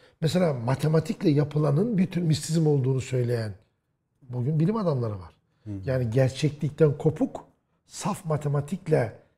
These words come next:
Speaker 1: gerçeklik üzerine rasyonel kozmoloji yapmak mesela, değil mi?
Speaker 2: Hmm.
Speaker 1: E, Kant'ın kapadığı kapıyı tekrar açıp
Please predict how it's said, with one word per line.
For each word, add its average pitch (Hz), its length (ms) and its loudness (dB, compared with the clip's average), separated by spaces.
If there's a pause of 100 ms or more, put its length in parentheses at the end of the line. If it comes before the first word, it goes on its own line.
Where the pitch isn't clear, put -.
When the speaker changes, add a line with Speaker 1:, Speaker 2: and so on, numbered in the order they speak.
(120)
Speaker 1:
gerçeklik 147 600 0
üzerine 143 520 2 (340)
rasyonel 147 600 2
kozmoloji 131 600 0
yapmak 120 400 -6 (520)
mesela, 104 400 -6 (300)
değil 233 120 -2
mi? 165 100 0
Speaker 2:
Hmm. 92 640 -6
Speaker 1:
E, 123 200 0 (160)
Kant'ın 123 420 0
kapadığı 143 500 4
kapıyı 135 400 2
tekrar 143 300 2
açıp 135 300 -2